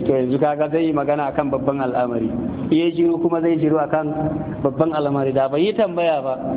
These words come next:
Allah zai rufa masa asiri. To shi yasa lau, lau, lau din nan malamai da yawa suna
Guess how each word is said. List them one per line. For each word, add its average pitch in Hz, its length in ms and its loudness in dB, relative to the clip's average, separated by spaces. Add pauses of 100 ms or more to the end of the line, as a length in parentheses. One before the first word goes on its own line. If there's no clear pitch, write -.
(400)
Allah 160 240 2
zai 139 160 2
rufa 135 260 2
masa 120 380 0
asiri. 104 340 -2 (760)
To 127 120 2
shi 131 160 0
yasa 151 320 2
lau, 151 240 0
lau, 151 220 2
lau 147 200 2
din 151 180 2
nan 135 120 2
malamai 131 400 0
da 135 60 2
yawa 135 260 0
suna 135 220 2